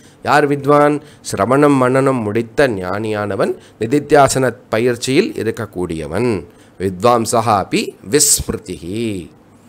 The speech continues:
விஸ்மிருதிஹினா என்ன அர்த்தம்? சொன்ன மாதிரி விஸ்மிருதிஹி அப்படின்னா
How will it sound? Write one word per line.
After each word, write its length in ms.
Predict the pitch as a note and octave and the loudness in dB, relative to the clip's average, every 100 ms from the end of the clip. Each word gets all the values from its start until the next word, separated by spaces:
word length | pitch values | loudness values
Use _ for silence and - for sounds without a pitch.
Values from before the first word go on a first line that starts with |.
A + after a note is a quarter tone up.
| _ - - - | _ -20 -20 -6
விஸ்மிருதிஹினா 720 | D#3 - - D#3 C3+ C3+ C#3 | -2 0 2 2 2 2 2
என்ன 140 | C#3 C#3 | 2 2
அர்த்தம்? 560 | B2+ C3+ C3+ C3+ C3+ C#3 - _ _ - | 0 2 2 2 0 -4 -20 _ _ -18
சொன்ன 320 | - F2+ G2 | -10 -4 -4
மாதிரி 540 | F#2 E2 C3+ A3 - - | -4 -2 0 0 -4 -8
விஸ்மிருதிஹி 380 | A#2 - B2+ B2 | -6 -6 -6 -6
அப்படின்னா 800 | A#2 A2+ A2+ F#2 F#2+ F#2+ D3+ - | -4 -2 -2 -2 -4 -2 -2 -2